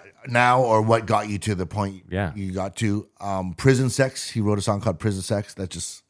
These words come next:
Speaker 1: <laughs> put where his, what he likes to write about. <laughs> Um, they got into technology.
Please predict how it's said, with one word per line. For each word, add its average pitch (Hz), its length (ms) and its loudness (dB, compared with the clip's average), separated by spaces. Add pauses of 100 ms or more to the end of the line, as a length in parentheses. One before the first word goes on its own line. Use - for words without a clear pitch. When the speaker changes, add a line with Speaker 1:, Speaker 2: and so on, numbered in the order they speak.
(160)
Speaker 1:
<laughs> - 1120 -14
put - 220 0 (220)
where 101 140 0
his, 95 500 -4 (400)
what 95 160 -10
he 95 160 -2
likes 87 220 -4
to 92 80 -6
write 85 200 -6
about. 90 320 -4 (340)
<laughs> - 100 -2 (1300)
Um, 92 1200 -4 (1160)
they 98 140 -8
got 82 240 -4
into 85 200 2
technology. 80 1200 -8